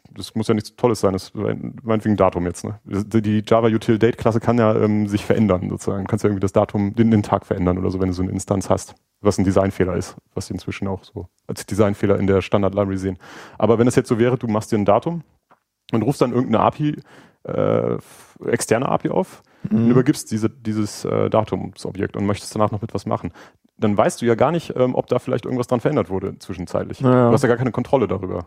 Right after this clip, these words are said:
Speaker 1: Das heißt, ähm, du hast automatisch eine sehr enge, ähm,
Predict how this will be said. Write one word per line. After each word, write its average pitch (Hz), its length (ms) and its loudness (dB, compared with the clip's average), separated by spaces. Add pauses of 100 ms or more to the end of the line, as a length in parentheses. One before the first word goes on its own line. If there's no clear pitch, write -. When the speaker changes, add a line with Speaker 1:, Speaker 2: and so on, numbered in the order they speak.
(120)
Speaker 1:
Das - 100 -6
heißt, 113 260 0
ähm, 107 240 2
du 107 80 0
hast - 240 -2
automatisch 143 500 0
eine 110 180 2 (160)
sehr 123 260 2
enge, 127 160 2 (160)
ähm, 101 320 0